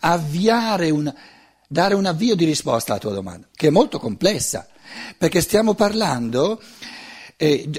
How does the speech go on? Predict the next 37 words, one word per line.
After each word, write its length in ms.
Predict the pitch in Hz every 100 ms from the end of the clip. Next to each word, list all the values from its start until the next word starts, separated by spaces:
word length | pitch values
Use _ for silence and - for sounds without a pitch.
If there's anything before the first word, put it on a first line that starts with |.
| -
eh, 360 | 135 - 139
Tommaso 760 | - 196 214 208 135 117 127 -
è 100 | 165
il 340 | 151 120 147
discepolo 840 | 139 160 - 196 175 185 214 311 254
che 180 | 196 175
dice: 540 | 190 165 - 135 98 - -
"Ma, 140 | 202 202
eh, 380 | 156 127 139 - - - - - -
realtà 520 | 156 202 208 202 247
eteriche, 560 | - 185 143 104 98 98 -
realtà 380 | - 190 190 233
astrali, 520 | 208 - 185 113 98 127
realtà 260 | 175 180
spirituali 380 | 214 196 185 277
ci 60 | 147
sono 120 | 131
sempre 240 | 190 220
state, 280 | 185 156 117
i 100 | 143
morti, 580 | 170 202 277 - 247 - - - -
o-, 240 | 143 147 -
ogni 280 | 202 285 359
morto 420 | 226 190 160 -
è 60 | 156
una 180 | 165 156
realtà 320 | 147 135 147
eterica, 400 | 208 170 226 269
una 140 | 156
realtà 280 | 131 120 131
animica, 420 | 117 131 143 214
una 100 | 151
realtà 200 | 110 104
spirituale, 440 | 117 113 110 165 117
nulla 200 | 143 135
di 60 |
nuovo." 240 | 151 151